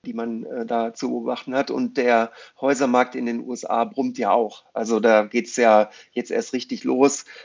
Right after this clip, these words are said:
Die nächste Etappe wird aus meiner Sicht dadurch gekennzeichnet sein, dass auch mehr Haushalte gegründet werden. Das bringt uns vielleicht gleich noch zum weiteren Thema. Also da ist, glaub ich, noch einiges,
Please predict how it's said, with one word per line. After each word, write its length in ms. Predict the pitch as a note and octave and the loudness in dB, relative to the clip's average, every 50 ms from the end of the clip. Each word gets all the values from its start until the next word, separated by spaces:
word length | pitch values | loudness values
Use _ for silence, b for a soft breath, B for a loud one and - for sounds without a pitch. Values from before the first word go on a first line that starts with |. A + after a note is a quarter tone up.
| B B _ | B B _
Die 80 | A#2+ A2+ | -4 -2
nächste 320 | A#2 B2+ B2+ B2 - - | 0 0 0 0 -2 -4
Etappe 380 | - - C3+ A#2 - - B2 A2+ | -2 0 0 0 0 0 0 0
wird 160 | B2 A#2 A#2 | 0 0 0
aus 140 | A2+ G#2+ A2 | -2 -2 -2
meiner 280 | A2+ A#2 A#2 A2+ A2+ | -2 0 0 0 0
Sicht 220 | G#2+ A#2 G#2+ - A2+ | -2 -4 -4 0 2
dadurch 420 | A2+ A#2 A#2 A#2 A2+ - - B B B B B B | 2 2 2 0 -2 -4 -8 B B B B B B
gekennzeichnet 680 | - - - - A#2 A2+ - - A#2 A2 - A2+ A2 - | -20 -14 -8 -6 -6 -6 -4 -4 -4 -4 -4 -8 -10 -8
sein, 240 | - A#2 A2 A2+ A2 | -4 -2 -2 -2 -2
dass 240 | A2 A2 - - - | -2 -4 -4 -2 0
auch 160 | A2+ A#2 G#2+ | 0 0 0
mehr 280 | G#2+ A#2 A#2 A2+ G#2+ A2 | 2 2 4 4 6 6
Haushalte 840 | A#2+ C#3 D3 - - B2+ B2+ - - - B2+ C3 C3 B2+ C3 C3 | 6 6 6 6 6 4 4 4 2 2 6 6 6 6 6 2
gegründet 560 | A#2 A#2 A2+ G#2 - C#3+ C#3 C#3+ C3+ B2 - | -2 -2 -4 0 4 4 6 6 4 2 4
werden. 320 | B2+ B2+ B2 B2 A#2+ B2 A2+ | 6 8 8 8 8 6 2
Das 140 | A2+ - | 0 -2
bringt 200 | - B2+ A#2 B2 | -4 -6 -4 -4
uns 140 | C3 A2+ - | -6 -6 -6
vielleicht 240 | - A#2+ A#2 A2+ - | -6 -6 -6 -4 -4
gleich 160 | A#2 A2+ A2+ | -4 -6 -4
noch 140 | B2 A#2 G#2+ | -6 -8 -8
zum 300 | - - A2+ A2 A2 G#2+ | -8 -8 -8 -8 -6 -4
weiteren 340 | - A#2+ B2+ - - A#2 G#2+ | -4 -4 -4 -4 -8 -10 -6
Thema. 360 | - A#2 A2+ A2 A#2 B2+ B B B B B B B B B B B | -2 -2 0 2 2 0 B B B B B B B B B B B
Also 220 | - A#2+ B2 C3+ | 2 4 6 8
da 200 | A#2 C3 B2+ C3 | 10 10 10 10
ist, 200 | C3+ - - - | 8 6 2 0
glaub 220 | - B2+ B2 A#2 | 2 2 2 2
ich, 140 | A#2+ - - | 0 -4 -4
noch 120 | C3 A#2 - | -4 -4 -4
einiges, 720 | - A#2 B2 C3 C3+ C3+ B2+ A#2+ B2 A#2 A#2 - - | -2 0 2 2 4 4 4 2 2 0 0 -4 -12